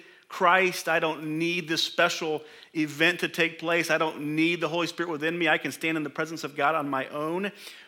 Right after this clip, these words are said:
what is lacking is an understanding of what the presence of God means. What is lacking is understanding the glory of God and how that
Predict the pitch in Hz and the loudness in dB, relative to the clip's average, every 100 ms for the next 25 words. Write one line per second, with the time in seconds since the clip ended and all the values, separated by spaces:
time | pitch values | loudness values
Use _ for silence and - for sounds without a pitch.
0 | - 147 165 156 156 151 170 185 170 151 | -4 2 2 0 6 10 10 8 2 0
1 | 151 143 143 135 165 156 151 139 143 139 | 0 0 0 -2 -2 0 0 -2 -4 -6
2 | 131 165 151 139 135 127 127 117 135 143 | -4 -4 -4 -6 -8 0 0 0 -2 0
3 | 139 123 95 87 - - - - _ _ | 0 0 -4 -12 -10 -8 -10 -12 _ _
4 | _ _ _ _ _ 147 147 139 151 156 | _ _ _ _ _ -4 -2 2 8 8
5 | 160 165 151 143 139 - - - - 156 | 8 2 0 0 0 -2 -6 -8 -2 0
6 | 156 - 147 147 143 135 131 147 160 160 | 0 -2 -2 0 -2 -4 -6 -2 0 2
7 | 151 139 139 143 127 123 123 131 139 131 | 2 2 0 2 4 2 0 0 0 -2